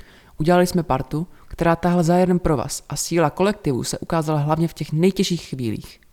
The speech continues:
Postup na mistrovství Evropy U dvacet jedna je velmi dobrou vizitkou také pro naši asociaci.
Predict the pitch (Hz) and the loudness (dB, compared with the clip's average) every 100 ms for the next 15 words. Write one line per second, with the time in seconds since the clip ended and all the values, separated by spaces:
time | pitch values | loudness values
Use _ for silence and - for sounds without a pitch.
0 | _ _ - - - _ - - 170 - | _ _ -20 -20 -20 _ -8 -2 -2 -2
1 | 208 185 165 175 208 196 - 180 185 190 | -2 0 2 0 -2 -4 -4 0 0 2
2 | 175 175 185 185 160 180 160 135 135 160 | 0 0 0 0 0 0 0 0 2 2
3 | 185 175 170 185 160 160 170 160 147 147 | 4 4 6 6 6 2 0 -2 -2 -4
4 | 151 - 156 151 - 143 151 - 117 - | -4 -2 -2 -2 -6 -6 -6 -4 -6 -8